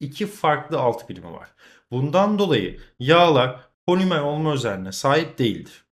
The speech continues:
Bu özellik önemli. Ö S Y M defalarca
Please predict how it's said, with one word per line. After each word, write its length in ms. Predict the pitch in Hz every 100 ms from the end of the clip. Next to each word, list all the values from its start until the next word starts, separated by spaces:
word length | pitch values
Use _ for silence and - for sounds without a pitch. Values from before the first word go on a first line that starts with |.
| _ _
Bu 140 | 170 185
özellik 440 | 175 160 127 -
önemli. 600 | 135 156 165 170 170 - _ -
Ö 220 | 151 170
S 160 | 165 180
Y 180 | 170
M 360 | 143 120 135 - _ _ _ _ _ _ _ _ -
defalarca 880 | 113 120 131 135 151 139 107 98